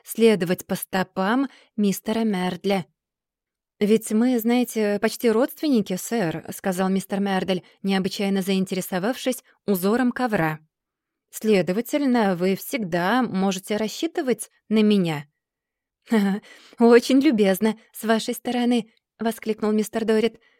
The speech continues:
"А, в высшей степени любезно". "В настоящее время", — продолжил мистер Мердель, "не так-то легко постороннему человеку получить долю в выгодном предприятии. Разумеется, я говорю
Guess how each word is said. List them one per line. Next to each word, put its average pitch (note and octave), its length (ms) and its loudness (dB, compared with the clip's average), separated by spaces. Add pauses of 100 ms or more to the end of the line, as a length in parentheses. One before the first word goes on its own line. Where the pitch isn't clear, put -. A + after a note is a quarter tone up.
(120)
"А, F#3 360 0
в A3 440 2
высшей C4 320 0
степени E4 440 0
любезно". G3+ 580 0 (640)
"В G3 100 2
настоящее A3+ 760 2
время", — C4+ 420 0
продолжил F#3+ 480 -2
мистер G3 360 -2
Мердель, G#3 440 0 (680)
"не B3+ 260 6
так-то A3 380 -2
легко A#3 560 2
постороннему G#3 640 2
человеку G3 640 0 (320)
получить A#3 580 0
долю C4 520 2 (180)
в F#3+ 220 -4
выгодном A3 420 2
предприятии. F#3+ 840 0 (220)
Разумеется, G3 580 0
я F#3+ 200 0
говорю G3+ 300 2